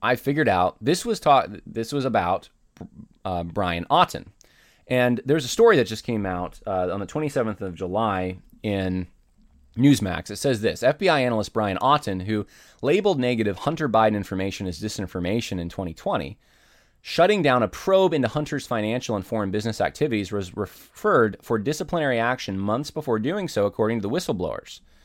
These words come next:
So, ma-, Brian Auten's not,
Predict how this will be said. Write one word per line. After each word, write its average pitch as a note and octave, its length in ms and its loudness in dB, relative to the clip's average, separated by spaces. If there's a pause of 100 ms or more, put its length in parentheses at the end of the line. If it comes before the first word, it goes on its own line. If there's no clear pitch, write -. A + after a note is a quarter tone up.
(640)
So, C3+ 300 2 (140)
ma-, G#2+ 160 -4
Brian - 300 -6
Auten's - 500 -4
not, - 300 -12